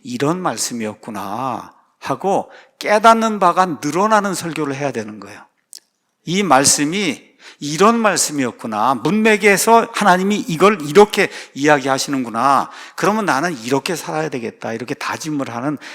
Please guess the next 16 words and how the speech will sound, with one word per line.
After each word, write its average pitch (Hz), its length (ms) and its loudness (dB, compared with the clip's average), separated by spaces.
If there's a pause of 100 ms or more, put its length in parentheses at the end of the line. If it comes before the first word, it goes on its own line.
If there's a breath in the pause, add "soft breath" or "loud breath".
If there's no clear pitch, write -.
(120)
그런 147 380 2
일이 131 180 0
이제 123 240 -4 (180 loud breath)
생겨야 214 480 -4
되는 147 240 -2
거예요. 113 600 -8 (340 soft breath)
그래서 175 280 0
성도들이 190 580 2
피상적으로 226 640 2
성경을 185 440 0
읽을 156 360 -4
때 226 280 4 (400 loud breath)
드러나지 208 600 8
않는 180 360 4
하나님의 165 520 -2
진리, 131 640 -6